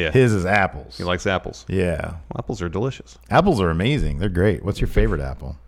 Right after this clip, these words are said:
Speaker 2: I like the Red Delicious.
Speaker 1: Uh, I think I'm, I like the Gala apples.
Speaker 2: Okay,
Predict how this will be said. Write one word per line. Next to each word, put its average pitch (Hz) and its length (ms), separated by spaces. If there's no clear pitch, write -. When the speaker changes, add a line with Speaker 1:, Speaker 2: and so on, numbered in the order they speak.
Speaker 2:
I 101 80
like 110 220
the 92 100
Red 98 200
Delicious. 87 600
Speaker 1:
Uh, 123 1040
I 120 160
think 127 240
I'm, 110 380
I 107 80
like 110 240
the 95 80
Gala 87 400
apples. 82 440
Speaker 2:
Okay, 92 280